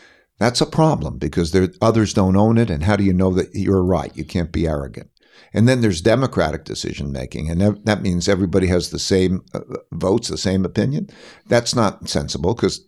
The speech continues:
they have different merits to that. So if you have an idea meritocracy,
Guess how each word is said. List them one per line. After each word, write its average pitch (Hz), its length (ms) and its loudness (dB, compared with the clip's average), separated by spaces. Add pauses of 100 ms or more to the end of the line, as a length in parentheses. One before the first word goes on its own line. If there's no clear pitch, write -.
(140)
they 101 140 2
have 87 240 0
different 95 380 0
merits 117 540 0
to 73 120 -6
that. - 300 -10
So 95 100 2
if 92 140 0
you 110 60 2
have 120 180 2
an 110 100 4
idea 113 340 2
meritocracy, 98 1040 0